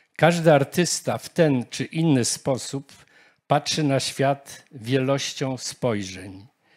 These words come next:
a konstelacje ich wzajemnych wpływów i przewag tworzą swoisty spektrum zwane potocznie artystyczną osobowością".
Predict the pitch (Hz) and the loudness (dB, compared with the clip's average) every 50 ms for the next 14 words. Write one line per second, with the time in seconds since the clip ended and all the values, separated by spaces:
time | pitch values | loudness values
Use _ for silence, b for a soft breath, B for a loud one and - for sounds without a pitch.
0 | b b b b b b b b 135 127 - - 131 127 117 - - 127 113 117 | b b b b b b b b -6 -4 -2 0 0 0 0 -2 -2 -2 -2 -2
1 | 135 170 180 - - - - 135 117 - - - 123 113 104 - - 117 - 110 | -2 -2 -2 -4 -4 -4 -4 -4 -6 -6 -6 -8 -10 -10 -10 -12 -16 -18 -14 -6
2 | 110 131 131 131 135 151 147 151 135 120 117 104 - - - _ - 143 170 214 | -2 0 2 4 4 4 2 2 0 0 -2 -4 -6 -10 -12 _ 0 2 4 4
3 | 208 131 110 107 98 95 - - - b b b b b b b b b b - | 2 0 -4 -8 -8 -10 -12 -18 -20 b b b b b b b b b b -18
4 | 135 110 - - - - 147 170 196 160 131 110 104 - - - - - _ _ | -16 -14 -10 -6 -2 2 2 2 4 2 0 0 -2 -4 -10 -18 -20 -20 _ _
5 | - - - 156 160 143 151 160 151 160 151 - - - - - - 120 - 156 | -8 -2 0 2 2 2 2 0 0 0 -2 -4 -8 -8 -8 -8 -8 -8 -8 -6
6 | 175 - - - - - 165 160 165 - - - - - _ - 147 131 - - | -6 -8 -8 -8 -8 -6 -6 -6 -6 -8 -8 -10 -10 -12 _ -8 -8 -8 -8 -12
7 | - - - 156 147 151 156 147 b b b b b b b b b - - 101 | -8 -6 -2 -2 -2 -2 -2 -6 b b b b b b b b b -16 -12 -10
8 | 104 107 113 135 135 143 147 143 147 143 - - 139 127 - - 139 139 139 - | -6 0 2 2 4 4 4 2 2 0 -2 -4 -6 -4 -2 -2 -2 -2 -2 -4
9 | - - 151 143 139 - - 135 147 - - 143 123 - - - - 143 135 - | -4 -4 -2 -2 -4 -4 -6 -8 -8 -6 -6 -6 -6 -6 -6 -8 -8 -8 -8 -8
10 | - 151 143 143 147 139 _ - 151 - - 139 131 123 123 117 110 110 98 85 | -8 -6 -6 -6 -6 -8 _ -14 -14 -12 -12 -10 -8 -8 -6 -4 -4 -4 -4 -6
11 | - - - - 82 85 85 90 _ | -8 -10 -10 -12 -14 -16 -18 -20 _